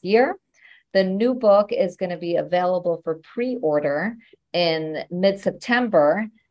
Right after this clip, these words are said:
And, uh, it's going to be available for purchase in, uh, uh, mid to late October. My goal is the eighteenth of October,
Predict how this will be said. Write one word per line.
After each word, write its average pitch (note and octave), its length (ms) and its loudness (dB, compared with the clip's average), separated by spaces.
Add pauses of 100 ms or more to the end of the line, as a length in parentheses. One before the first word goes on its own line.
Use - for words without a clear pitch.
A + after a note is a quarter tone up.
(180)
And, E3+ 540 0
uh, D#3 520 -2
it's D#3+ 220 -4
going E3+ 340 -6
to - 120 -12
be D3+ 500 0 (380)
available D#3+ 640 2
for D#3+ 100 -8
purchase A3+ 720 -2
in, D#3+ 340 -6
uh, C#3+ 380 -4 (540)
uh, D#3 100 -4
mid F3+ 300 -4
to F3+ 100 -4
late D#3+ 340 2
October. - 680 -2 (280)
My F3 340 -2
goal A3+ 380 4
is F3+ 300 -2
the E3 160 -6
eighteenth F3 540 -4
of B3+ 100 0
October, A#3 840 -2